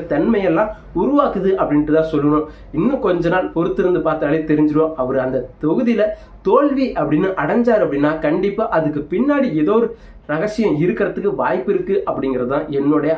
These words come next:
ஆழமான கருத்தும் கூட. இங்க ஏன் இதை சொல்றேன் அப்படின்னா, இங்க ஒவ்வொரு கட்சியும் சரி, ஒவ்வொரு தலைவர்களையும் கூடயும் இங்க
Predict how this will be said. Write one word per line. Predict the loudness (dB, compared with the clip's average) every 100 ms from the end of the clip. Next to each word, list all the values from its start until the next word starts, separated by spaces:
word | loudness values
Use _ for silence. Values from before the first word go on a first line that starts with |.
| 0
ஆழமான | 0 2 2 0 0
கருத்தும் | -4 -2 -4
கூட. | -2 -6 -8 -4
இங்க | 0 2
ஏன் | 2 2
இதை | 2 2
சொல்றேன் | 2 4 4
அப்படின்னா, | 2 2 2 2
இங்க | 2 4 2
ஒவ்வொரு | 4 4 4
கட்சியும் | 0 2 0 2
சரி, | 2 4 2
ஒவ்வொரு | 2 2 2 2
தலைவர்களையும் | 0 2 2 2 0 0
கூடயும் | 0 0 -2
இங்க | -2